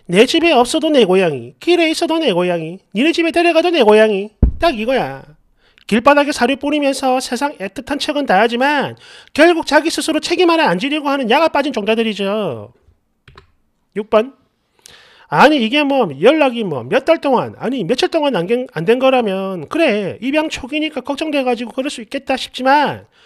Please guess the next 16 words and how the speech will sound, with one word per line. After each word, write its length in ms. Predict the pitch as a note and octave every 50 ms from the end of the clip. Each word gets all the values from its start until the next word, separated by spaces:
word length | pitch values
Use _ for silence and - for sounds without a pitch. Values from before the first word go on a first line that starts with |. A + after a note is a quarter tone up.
| _ _ _ _ _
고작 400 | - - F#3+ C#4+ - F4 F4 E4+
세 220 | - - - - D4+
시간 320 | - - E4 E4+ D#4+ B3+
연락 240 | B3+ C4 C4 C4 A#3+
안 100 | F#3+ F#3
됐다고 320 | G#3+ A#3+ - B3 A#3+ A#3+
학교에 380 | A3 - C#4 - - C#4+ C4+ B3
전화하고 760 | - - C#3+ C#3+ F3+ A#3+ C4+ C4+ C#4+ C#4 A#3+ B3 B3 B3 B3+ B3 -
그도 200 | D4+ D#4 D4+ C#4
모자라 340 | A3+ G3+ G3+ - B3+ B3+ A#3+
집까지 380 | - G3 - - C#4+ B3+ -
찾아온다고? 760 | - B3+ A3+ A#3+ G#3+ F#3+ F3 D3+ C3+ C#3 E3+ C4 F4 F#4+ G4 _ _ _ _ _ - - - - -
이건 280 | E3 F3 G#3+ D#4+ D4+ -
정신병이죠. 1400 | - C3 C3+ C3+ - D#4+ D4+ E4 E4+ F4 E4+ E4+ C4+ D#4 A#3 F#3+ F#3+ A3 C4 B3 F#3+ C3+ A2 G#2+ G2+ F#2+ - _ _ _ _ _ _ _ _ _ _
칠 200 | - - - A#3
번. 240 | A3 G#3 A3+ C#4